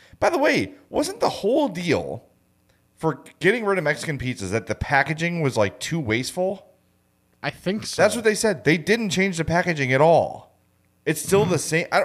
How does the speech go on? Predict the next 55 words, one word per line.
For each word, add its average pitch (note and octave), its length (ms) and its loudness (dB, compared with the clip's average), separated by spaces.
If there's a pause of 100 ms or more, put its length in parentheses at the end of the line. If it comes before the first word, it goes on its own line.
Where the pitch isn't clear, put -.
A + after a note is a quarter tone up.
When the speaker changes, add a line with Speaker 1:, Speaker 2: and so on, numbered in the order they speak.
(120)
Speaker 1:
I F3+ 60 4
don't C4+ 140 4
really B3 180 0
know F3+ 120 2
what C3 240 2
you C3+ 100 -4
can F#2+ 220 -6
do E2 480 -4 (580)
because D3+ 260 2
it C3 80 -4
does D#3+ 200 2
have, D3+ 160 0
like, A2 160 0
sauce B2 440 0
and A#2 280 -2
cheese A#2 340 -4
on G2 160 -2
top, - 480 -4 (280)
so - 140 -4
you C3 100 2
Speaker 2:
Yeah. B2 120 -2
Speaker 1:
can't - 380 -4
bag A2+ 320 4
it. - 340 -14 (400)
Speaker 2:
No. C#3 200 -6
Speaker 1:
So D3+ 120 0
you D3 120 4
have G#3 240 2
to F#3+ 80 -4
put D#3 160 -2
it D3+ 80 0
in B2+ 60 -4
a - 20 -8
box. F#2 580 -4
I - 60 -6
don't A3+ 80 -2
know. D#3+ 100 2
Maybe C#3 220 2
they C#3+ 160 4
just B2 320 -4 (640)
got, A#2+ 320 0
found, C3 320 4
like, A2 100 2
a A2 80 0
more G#2 220 2
recyclable F#2+ 640 0
box, F#2+ 320 2
or A#2 140 2
maybe A#2+ 240 0
it's G#2+ 120 -4
gonna A2+ 160 -4
become G2 360 -4
a F#2 60 0
limited F2+ 380 -4
time E2+ 460 -6